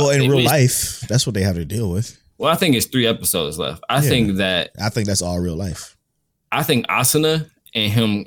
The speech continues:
Speaker 2: are gonna have to fight somebody at, right before they leave.
Speaker 1: No, they were already supposed to be gone. I think the time is up.
Speaker 2: Well, they're gonna be there for two hundred years.
Speaker 1: I know.
Speaker 2: And I, I did like that, though. That was the part that I, I mean, I was meaning I liked, is the fact that Asuna never, never left.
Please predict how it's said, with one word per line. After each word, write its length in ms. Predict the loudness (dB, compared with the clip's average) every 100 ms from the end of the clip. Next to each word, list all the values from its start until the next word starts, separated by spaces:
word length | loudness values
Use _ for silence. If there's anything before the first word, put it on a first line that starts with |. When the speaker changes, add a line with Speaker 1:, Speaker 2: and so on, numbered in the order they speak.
| -4
Speaker 2:
are 100 | -2
gonna 140 | 0
have 80 | -2
to 80 | -4
fight 240 | -2 -2
somebody 440 | -2 -2 -2 -2 -4
at, 140 | -6 _
right 220 | -4 -2
before 240 | -4 -2 0
they 100 | 0
leave. 420 | -2 -6 -8 -16 _ _ _ _ _ _ _ _ _ _ _ _
Speaker 1:
No, 180 | -2 0
they 80 | 2
were 120 | 2
already 240 | 2 0 -2
supposed 260 | -4 -6
to 60 | -6
be 40 | -8
gone. 260 | -6 -4
I 80 | -4
think 160 | -4 -6
the 60 |
time 240 | -4 -6 -4
is 120 | -4
up. 160 | -6 -8 _ _ _ _ _ _ -4
Speaker 2:
Well, 120 | 0
they're 120 | 2
gonna 180 | 2 4
be 120 | 4
there 120 | 2
for 100 | 0
two 180 | -2 2
hundred 200 | 4 2
years. 500 | 0 -4 -4 -4 -2
Speaker 1:
I 120 | -2 -2
know. 240 | -2 -4 -8 _ _ _ _ _ _ _ _ _ _ _ _ -4
Speaker 2:
And 140 | -2 0
I, 160 | -2 0
I 120 | 2
did 260 | 4 4
like 220 | 2 2 2
that, 140 | 2
though. 60 | 2
That 120 | 2
was 100 | 2
the 80 | 2
part 220 | 0 0
that 80 | 2 2 2
I, 40 |
I 20 |
mean, 140 | 0 2
I 60 |
was 100 | 2
meaning 200 | 2 2
I 100 | 2
liked, 320 | 0 0 -2 -6
is 120 | -4
the 80 | -4
fact 320 | -2 -2 -2
that 260 | -2 -2 -6 -16 -20 -20 _
Asuna 400 | -2 0 0 0
never, 220 | 2 0 0
never 320 | 0 0 0
left. 400 | -2 -4 -8 -20